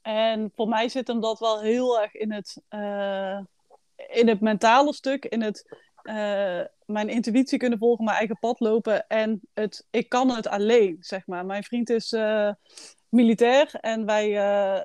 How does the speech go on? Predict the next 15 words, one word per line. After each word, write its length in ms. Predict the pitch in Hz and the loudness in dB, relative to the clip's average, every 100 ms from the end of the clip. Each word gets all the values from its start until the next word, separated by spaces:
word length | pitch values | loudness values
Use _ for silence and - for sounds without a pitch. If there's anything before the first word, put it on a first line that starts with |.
| - | -8
eh, 320 | - 202 202 - | -14 -10 -10 -8
lopen 340 | 220 226 226 | -2 0 0
veel 300 | 220 247 285 | 0 2 4
in 80 | 254 | 2
de 100 | 247 | 0
bergen, 520 | 214 226 254 254 240 - | 0 0 -2 -4 -6 -6
maar 200 | 214 190 | -6 -4
hij 200 | 226 285 | -4 -4
is 140 | 262 | -6
natuurlijk 400 | 226 208 240 220 | -8 -6 -4 -4
altijd 240 | - 240 233 | -4 -4 -4
de 80 | 196 | -6
expert. 640 | 185 - 240 175 156 - | -8 -6 -4 -4 -6 -6
Dus 300 | 214 214 - | -4 -4 -8
ik, 300 | - 220 - | -4 -4 -6